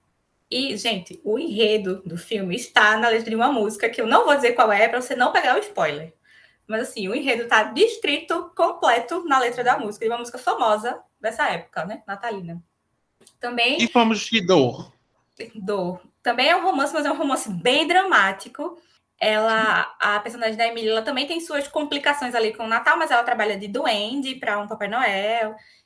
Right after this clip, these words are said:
Speaker 1: e tal, mas ela tá bem desacreditada. Tá rolando uma série de coisas horríveis na vida dela.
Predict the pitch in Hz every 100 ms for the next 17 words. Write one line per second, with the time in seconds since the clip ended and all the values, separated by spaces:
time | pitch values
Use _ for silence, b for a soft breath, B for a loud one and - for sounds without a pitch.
0 | - 220 226 220 254 277 370 370 277 285
1 | 381 370 359 330 311 - - 214 190 220
2 | 226 214 202 202 196 196 208 _ _ _
3 | _ _ - 202 208 233 226 226 233 247
4 | 240 262 - 262 254 254 196 180 220 220
5 | 226 220 196 190 196 196 175 175 180 185
6 | 180